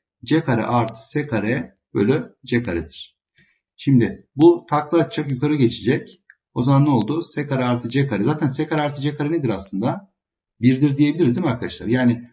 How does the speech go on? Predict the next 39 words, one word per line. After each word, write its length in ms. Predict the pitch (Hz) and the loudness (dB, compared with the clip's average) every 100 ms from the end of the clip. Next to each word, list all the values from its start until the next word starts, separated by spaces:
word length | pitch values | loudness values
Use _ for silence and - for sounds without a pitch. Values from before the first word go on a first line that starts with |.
| _ | _
şu 280 | - - 151 | -12 -2 0
ifade 580 | 139 135 127 120 151 165 | 0 0 2 2 0 -4
sin 280 | - 143 139 | -4 0 0
kare 180 | 139 | 2
artı 200 | 123 120 | 0 0
kos 200 | - 139 | -2 -2
kare 240 | - 107 98 | 0 -2 2
birdir. 520 | 127 113 104 120 - _ _ _ | 0 2 0 -2 -8 _ _ _
Burada 200 | 131 156 | 0 2
da 60 | 151 | 2
sin 200 | 139 117 | 0 -2
kare 160 | 107 | 0
artı 160 | 98 95 | -4 -4
kos 180 | 95 - | -8 -6
kare 240 | 90 85 | -6 -4
birdir. 480 | 82 78 123 175 - _ _ _ | -4 -2 -2 -2 -6 _ _ _
O 80 | 127 | -2
zaman 260 | 135 131 123 | 2 4 4
bir 200 | 160 135 | 4 4
bölü 140 | 104 | 2
S 260 | - 139 139 | 0 -4 -4
kare 600 | 95 85 101 151 196 - _ - | -6 -4 -4 -4 -6 -14 _ -6
çarpı 400 | 139 135 113 98 | 0 0 0 -4
bu 220 | 101 139 | -4 0
da 320 | 113 - - | 0 -2 -6
bir 200 | 120 147 | 0 4
bölü 140 | 123 107 | 4 2
C 160 | 135 | -2
kare 160 | 107 98 | -2 -4
takla 300 | 127 131 113 | -6 -4 -4
atınca 300 | 104 101 147 | -4 -4 -4
C 100 | 143 | -4
kare 200 | 107 101 | -2 2
bölü 160 | 117 | 4
bir 100 | 156 | 4
gelecek. 400 | 113 90 80 - _ _ _ | 2 0 -6 -12 _ _ _
Çarpı 760 | 151 160 160 - 123 190 - _ _ _ _ _ - | 0 0 0 -2 -2 -4 -12 _ _ _ _ _ 0
tanjant 680 | 139 160 143 127 170 196 - - _ _ _ _ _ _ _ _ _ | 4 4 4 2 2 -2 -8 -18 _ _ _ _ _ _ _ _ _
alfa. 380 | - 127 - - | 2 2 0 -12